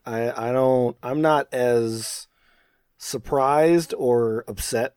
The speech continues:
at him wanting to make a game console that he can play everything on. And it wasn't just Nintendo stuff. He had Sony stuff on there,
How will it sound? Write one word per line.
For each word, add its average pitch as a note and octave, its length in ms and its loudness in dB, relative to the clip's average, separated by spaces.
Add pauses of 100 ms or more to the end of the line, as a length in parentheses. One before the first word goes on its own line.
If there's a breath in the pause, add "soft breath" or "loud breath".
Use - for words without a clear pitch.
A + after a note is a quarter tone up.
at A2 240 -10
him E3 540 -4
wanting A#2+ 680 -2
to A#2 220 -2
make A2+ 400 -4
a G2+ 220 -4
game G#2 340 -4
console A#2 520 -6
that G#2 120 -6
he G#2+ 100 -6
can G#2 160 -10
play G2+ 480 -10 (600 soft breath)
everything B2 400 -2
on. C#3 340 -2
And B2 140 -4
it C3 60 0
wasn't G3 280 2
just D3+ 160 -2
Nintendo A#2 420 -2
stuff. - 280 -12
He A#2+ 80 -6
had F#2 240 -6 (240)
Sony B2+ 460 -2
stuff A#2+ 300 -4
on A#2 200 -4
there, A2+ 480 -4